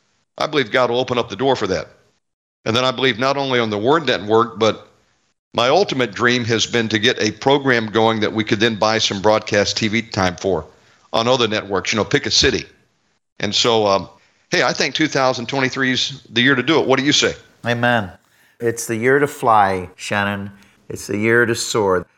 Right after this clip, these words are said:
Speaker 2: It's time to make it happen because things are gonna explode very soon. And so this is the year.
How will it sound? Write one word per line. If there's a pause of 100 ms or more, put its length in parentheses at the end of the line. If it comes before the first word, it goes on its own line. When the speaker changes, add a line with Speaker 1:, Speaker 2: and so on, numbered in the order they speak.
(280)
Speaker 2:
It's
time
to
make
it
happen
because
things
are
gonna
explode (320)
very
soon. (440)
And
so
this
is
the
year.